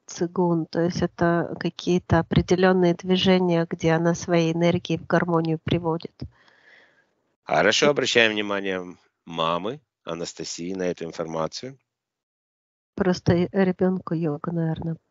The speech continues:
Speaker 1: более будет понятней.
Speaker 2: Хорошо.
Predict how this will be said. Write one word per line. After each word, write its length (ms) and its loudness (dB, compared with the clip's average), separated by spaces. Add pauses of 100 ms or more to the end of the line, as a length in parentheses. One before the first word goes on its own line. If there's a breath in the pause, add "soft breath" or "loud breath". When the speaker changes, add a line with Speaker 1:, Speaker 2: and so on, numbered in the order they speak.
(240)
Speaker 1:
более 680 -8 (600)
будет 480 -8
понятней. 600 -4 (580)
Speaker 2:
Хорошо. 400 -2